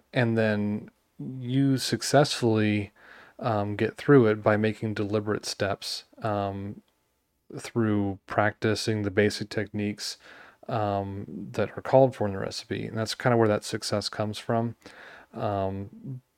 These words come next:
but, you know, to, to hold yourself strictly to a recipe, especially in cooking, um, eh, you know, I, I wouldn't do it too much. You can kind of amp up your anxiety and, and stuff like that.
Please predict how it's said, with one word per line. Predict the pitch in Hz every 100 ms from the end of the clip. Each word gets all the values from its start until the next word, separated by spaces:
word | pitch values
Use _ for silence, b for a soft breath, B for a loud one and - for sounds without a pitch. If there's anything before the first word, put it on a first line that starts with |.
| -
but, | 127 120 107 -
you | 131
know, | 113 101 104
to, | - 107 110
to | 110
hold | 104 - 120 107
yourself | 104 - 104 98
strictly | - - 113 - 104
to | 98 107
a | 101
recipe, | 101 98 110 - 101
especially | - 113 - 107
in | 104
cooking, | 104 101 110 104 107 117
um, | 104 98 98 101 - _ - -
eh, | - - - 156 147 165 - 190 -
you | 143
know, | 113 104 107
I, | 131
I | - 135 127
wouldn't | 123 113 104
do | 107
it | 104
too | -
much. | 110 110
You | 117
can | 107
kind | - 110
of | 104 98 -
amp | 107 107
up | 101
your | 107 104
anxiety | 101 98 98 98 98 101 101
and, | 98 98 B B B B B B B
and | 123
stuff | - 110
like | 104 95
that. | 101 101